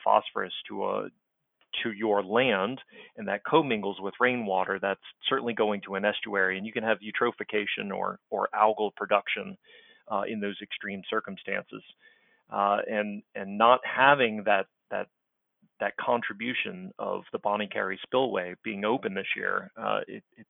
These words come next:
certainly been an eye-opener, I think, to see that, uh, you can have these really adverse, uh, environmental outcomes, um, despite not having an open spillway. So,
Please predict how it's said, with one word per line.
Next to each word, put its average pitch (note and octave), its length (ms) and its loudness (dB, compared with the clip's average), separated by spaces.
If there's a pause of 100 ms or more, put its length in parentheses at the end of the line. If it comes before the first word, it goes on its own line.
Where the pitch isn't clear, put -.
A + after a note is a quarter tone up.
certainly A2+ 300 -2
been G2+ 200 -2
an G2 120 -2
eye-opener, G2+ 640 2
I G2 180 2
think, G2 220 -4 (520)
to A#2+ 60 -4 (120)
see A2 320 0
that, G2 200 6 (320)
uh, G#2 300 -4
you A#2 120 -10
can G#2+ 140 -4
have A2 340 2
these G2 200 -12 (100)
really G#2 380 -2
adverse, G2 520 -2 (720)
uh, F#2 260 -8 (100)
environmental G#2 680 4
outcomes, F2+ 640 -8 (580)
um, G2+ 380 -12 (160)
despite G2+ 400 -4
not F#2+ 220 -2
having G2 600 -4
an G2 280 -12
open G2 460 -10 (160)
spillway. G2 520 -2 (160)
So, F#2+ 400 0